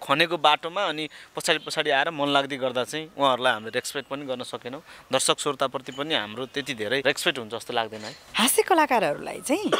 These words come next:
Speaker 2: <coughs> एउटा आरोप लाउनुहुन्छ क्या, यो हास्य कलाकारहरूलाई चाहिँ जे भन्न पनि छुट छ, नेतालाई गाली गर्न पनि पाएको छ, समाजका मान्छेलाई गाली गर्न पनि पाएको छ, सजिलो छ भन्छन् नि।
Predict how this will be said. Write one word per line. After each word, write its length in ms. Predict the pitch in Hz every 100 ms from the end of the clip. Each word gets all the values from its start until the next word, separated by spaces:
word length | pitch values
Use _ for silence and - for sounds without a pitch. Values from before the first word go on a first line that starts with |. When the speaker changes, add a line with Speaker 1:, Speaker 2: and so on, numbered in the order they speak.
| -
Speaker 2:
<coughs> 240 | - - -
एउटा 260 | 294 330 - -
आरोप 280 | 196 302 247
लाउनुहुन्छ 480 | 196 165 143 - 170
क्या, 160 | 311 -
यो 280 | 233 349 381
हास्य 280 | 208 202
कलाकारहरूलाई 540 | 320 320 302 277 196 240
चाहिँ 160 | 359
जे 200 | 226 294
भन्न 260 | 349 185 202
पनि 200 | 262 370
छुट 200 | - 254
छ, 100 | - 220 - - 233
नेतालाई 320 | 226 254 254
गाली 180 | 254 262
गर्न 180 | 269
पनि 80 | 302
पाएको 340 | 294 277 - 359
छ, 180 | -
समाजका 400 | - 254 269 -
मान्छेलाई 340 | 262 254 262 262
गाली 200 | 262 262
गर्न 120 | 262
पनि 140 | 277
पाएको 280 | 285 254 240
छ, 320 | - 294 -
सजिलो 320 | - 302 320 320
छ 100 | 320
भन्छन् 360 | 262 165 247
नि। 120 | 214